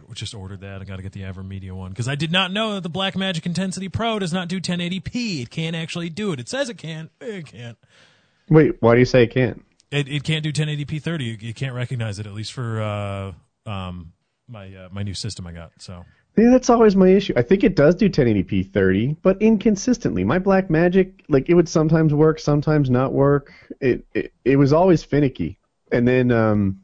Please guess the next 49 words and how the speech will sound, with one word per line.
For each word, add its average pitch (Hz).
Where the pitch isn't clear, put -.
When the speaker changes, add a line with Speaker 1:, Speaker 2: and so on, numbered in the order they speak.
Speaker 2:
it 120
had 127
an 110
issue, 107
like, 95
after 98
you 101
save, 95
after 107
you 98
stop 113
recording, 98
you 95
couldn't 92
change 90
the 80
file 90
name. 98
It's -
probably 113
boring 85
to 82
some 80
people, 80
but 78
yeah, 135
Blackmagic 143
wasn't 127
good. 117
Then 131
I 160
got 160
Avermedia. 113
That 127
to 160
me 151
is 117
the 101
best 104
one 95
out 98
there, 160
but -
none 117
of 117
them 107
compare 101
to 95
just, 85